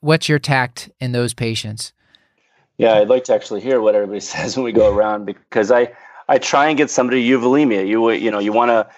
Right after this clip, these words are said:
Speaker 2: take off enough and not too much. You wanna make sure they get their albumin back so that they don't drop their pressure. And, um, you know, I, I, I've,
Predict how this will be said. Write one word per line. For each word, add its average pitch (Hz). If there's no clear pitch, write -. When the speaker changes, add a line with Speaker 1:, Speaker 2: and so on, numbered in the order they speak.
Speaker 2:
take 120
off 120
enough 104
and 107
not 107
too 143
much. 139
You 110
wanna 113
make 113
sure 120
they 110
get 110
their 110
albumin 110
back 110
so 107
that 101
they 104
don't 107
drop -
their 110
pressure. 139
And, 110
um, 104
you 117
know, 104
I, 110
I, 123
I've, -